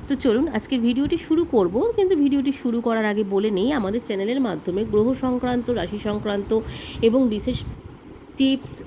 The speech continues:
এবং বাস্তু টিপস নিয়েও কিন্তু ভিডিও করা হয়ে থাকে, টোটকা নিয়েও ভিডিও করা হয়ে থাকে, সেগুলো কিন্তু অত্যন্ত গুরুত্বপূর্ণ এবং অত্যন্ত বিশেষও হয়ে থাকে। তো এই রকম ধরনের ভিডিও যদি আপনারা পেতে চান এবং আপনাদের ভালো লাগে, তো অবশ্যই আমাদের চ্যানেলটিকে সাবস্ক্রাইব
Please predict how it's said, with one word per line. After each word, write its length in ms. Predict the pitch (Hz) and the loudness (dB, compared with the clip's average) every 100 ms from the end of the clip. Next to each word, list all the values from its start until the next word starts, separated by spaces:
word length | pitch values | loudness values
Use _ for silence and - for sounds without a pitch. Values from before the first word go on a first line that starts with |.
| - | -2
এবং 300 | 190 190 190 | 0 2 0
বাস্তু 360 | 180 190 - 294 | -2 -4 -6 -4
টিপস 280 | 294 285 - | -2 -2 -2
নিয়েও 200 | 220 180 - | -2 -2 -2
কিন্তু 280 | 175 180 | -4 0
ভিডিও 340 | 269 269 233 233 | 2 4 4 0
করা 220 | 214 202 | 0 -2
হয়ে 180 | 208 202 | 0 0
থাকে, 280 | 214 208 240 | -2 -4 -2
টোটকা 360 | 190 175 - 196 | -2 -4 -4 0
নিয়েও 220 | 190 196 | 2 2
ভিডিও 280 | 196 180 180 | 0 0 0
করা 220 | 175 170 | -2 -2
হয়ে 160 | 175 180 | -2 -4
থাকে, 220 | 208 269 | -6 -4
সেগুলো 380 | 247 190 220 277 - | -6 -4 -4 -4 -2
কিন্তু 320 | 165 156 185 | -4 0 -2
অত্যন্ত 360 | - 233 240 | 2 0 0
গুরুত্বপূর্ণ 640 | 254 233 - 277 269 277 269 | -2 -4 -6 -8 -2 2 2
এবং 200 | 226 190 | 0 -4
অত্যন্ত 360 | 175 196 196 247 190 | -4 -6 -6 -10 -10
বিশেষও 420 | 175 - 190 226 | -10 -6 -6 -6
হয়ে 220 | 180 151 | -4 -4
থাকে। 300 | 151 151 160 - - - - - - - - - - - - - | -4 -8 -8 -10 -16 -18 -16 -16 -14 -16 -12 -12 -12 -12 -10 0
তো 100 | 254 240 | 0 2
এই 200 | 277 285 | 0 2
রকম 300 | 311 370 349 | 0 0 0
ধরনের 420 | 254 208 190 196 | 2 2 2 -2
ভিডিও 360 | 185 202 226 262 | -2 -6 -4 -6
যদি 220 | 262 233 | -4 -2
আপনারা 400 | 160 - 175 180 180 | -2 -4 -2 -2 -2
পেতে 240 | 180 262 | -2 -2
চান 220 | 294 294 | -2 -2
এবং 220 | 254 247 | 0 0
আপনাদের 340 | 226 214 208 202 | -2 0 -2 -2
ভালো 340 | 190 196 254 | -2 0 2
লাগে, 260 | 320 202 196 | 2 0 -4
তো 140 | 226 | -4
অবশ্যই 380 | 185 214 247 - | -4 -4 -6 -6
আমাদের 260 | 156 165 180 | -4 -4 -4
চ্যানেলটিকে 440 | 220 254 262 277 | -4 -4 -4 -8
সাবস্ক্রাইব 460 | 277 294 - 302 | -8 -8 -8 -4